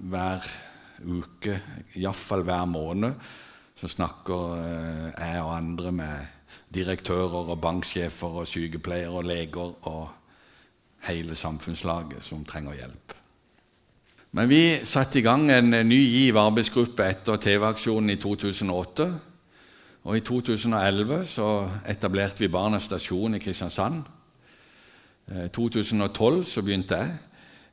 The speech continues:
eh, og i to tusen og tretten så etablerte vi en frivilligsentral. Det har dere kanskje her på Bryne, en frivilligsentral.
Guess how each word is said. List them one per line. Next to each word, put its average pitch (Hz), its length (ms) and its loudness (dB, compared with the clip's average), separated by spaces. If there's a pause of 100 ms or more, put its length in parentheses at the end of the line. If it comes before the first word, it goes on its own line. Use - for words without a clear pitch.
(180)
eh, 90 400 -2 (200)
og 110 220 -2
i 107 160 0
to 120 200 0
tusen 113 440 0
og 101 140 2
tretten 120 500 -2 (400)
så 101 140 0
etablerte 101 560 0
vi - 20 0
en 95 100 0
frivilligsentral. 107 840 2
Det 95 80 2
har 92 160 4
dere 131 160 2
kanskje 95 320 0
her 92 80 0
på 92 160 -2
Bryne, 90 380 -2 (1000)
en 82 100 -10
frivilligsentral. 101 680 -2